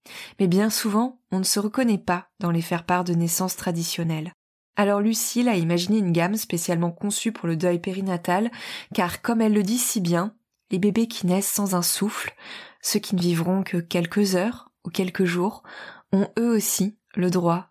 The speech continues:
de faire part de leur venue au monde. Vous pouvez retrouver les gammes de faire part Agathe et Antoine sur le site internet alabamapapeterie point F R. Le lien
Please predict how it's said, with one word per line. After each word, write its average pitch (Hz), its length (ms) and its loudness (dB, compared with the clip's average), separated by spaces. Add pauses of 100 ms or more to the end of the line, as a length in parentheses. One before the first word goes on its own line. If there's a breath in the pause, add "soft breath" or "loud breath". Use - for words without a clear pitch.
de 180 80 2
faire 170 240 -2
part 180 340 0
de 170 120 0
leur 160 540 -2
venue 175 480 0 (160)
au 170 120 0
monde. 156 380 -2 (720)
Vous - 80 -6
pouvez 185 260 0
retrouver 208 480 0
les 220 140 2
gammes 190 280 2
de 175 100 2
faire 170 240 -4
part 170 320 -2 (180)
Agathe 180 640 0
et 202 100 4
Antoine 175 580 0 (360)
sur - 160 0
le 208 100 4
site 247 280 -2
internet 185 680 -2 (180)
alabamapapeterie 185 1200 0 (100)
point 185 280 0 (140)
F - 280 -2
R. 175 340 -2
Le 214 160 4
lien 196 340 0